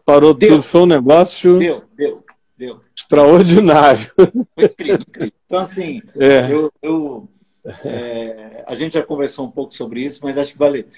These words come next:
Speaker 2: eu que, pensei comigo, acho que pra quem está aqui conosco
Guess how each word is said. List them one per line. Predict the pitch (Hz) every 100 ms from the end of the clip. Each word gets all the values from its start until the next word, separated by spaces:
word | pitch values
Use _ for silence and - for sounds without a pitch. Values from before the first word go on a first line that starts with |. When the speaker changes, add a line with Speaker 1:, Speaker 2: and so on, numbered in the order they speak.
| _ -
Speaker 2:
eu | 131
que, | - - 110 - 151 -
pensei | 151 147 160
comigo, | 151 143 135 127 127
acho | 123
que | _
pra | 143
quem | 143 156
está | 151 - 131
aqui | 123 135 120
conosco | - 120 120 120 - - 101